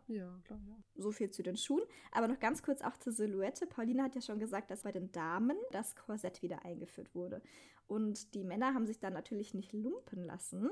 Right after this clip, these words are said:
Speaker 2: Und zwar konnten die sich natürlich auch ein bisschen in der Form modifizieren. Entweder durch ihre Weste,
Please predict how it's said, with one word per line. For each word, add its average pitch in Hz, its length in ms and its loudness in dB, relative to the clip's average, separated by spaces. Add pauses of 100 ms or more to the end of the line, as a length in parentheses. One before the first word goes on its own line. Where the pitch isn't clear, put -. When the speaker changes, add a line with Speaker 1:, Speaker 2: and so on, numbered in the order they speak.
(160)
Speaker 2:
Und 214 180 2
zwar 196 520 0 (180)
konnten 262 400 6
die 233 100 4
sich 208 200 -2
natürlich 214 480 0
auch 185 300 2
ein - 160 -2
bisschen - 300 -2
in 247 80 0
der 262 120 2
Form - 360 0
modifizieren. 226 760 0
Entweder 262 460 2
durch - 220 -2
ihre 170 300 -6
Weste, - 420 -2